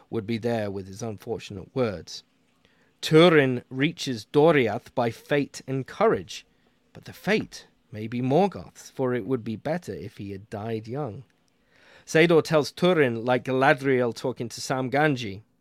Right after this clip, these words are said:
"A man that flees from his fear may find that he has only taken a shortcut to meet it."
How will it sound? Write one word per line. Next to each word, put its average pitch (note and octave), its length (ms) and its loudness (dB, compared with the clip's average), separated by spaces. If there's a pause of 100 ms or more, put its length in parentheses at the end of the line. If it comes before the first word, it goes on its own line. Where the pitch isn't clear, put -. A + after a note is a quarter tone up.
(880)
"A A2+ 120 -14
man C#3+ 420 2 (380)
that - 140 -8
flees D3 380 0
from C3+ 240 -4
his B2 240 -6
fear G#2+ 420 -6 (440)
may A#2 120 -10
find A#2+ 520 -6 (320)
that A2 160 -20
he G#2+ 80 -12
has G#2+ 200 -12
only B2+ 320 -6
taken A2 380 -12
a - 20 -12
shortcut - 800 -10 (340)
to - 140 -12
meet A#2+ 280 -14
it." - 240 -20